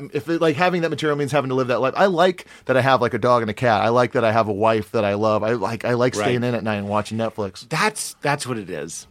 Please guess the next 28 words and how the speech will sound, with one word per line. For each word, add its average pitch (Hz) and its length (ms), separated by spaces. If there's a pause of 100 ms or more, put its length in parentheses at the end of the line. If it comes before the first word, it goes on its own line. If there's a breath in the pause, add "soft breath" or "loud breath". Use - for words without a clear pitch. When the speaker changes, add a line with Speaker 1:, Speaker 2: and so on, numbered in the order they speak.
(440)
Speaker 2:
You 127 100
know 135 140
what 143 100
it, 123 160
it, 143 480
while 143 280
I'm 135 120
like, 127 140
"Why 131 200
aren't 139 120
I 127 60
more 117 200
kind 107 300
to 98 80
Jonah?" 104 240
That's 110 160
because 117 240
I 113 140
know 120 440
I 113 120
have 110 280
a 101 60
natural 98 580
aversion 101 520
to 101 100
what 98 200
you're 98 120
selling. 95 560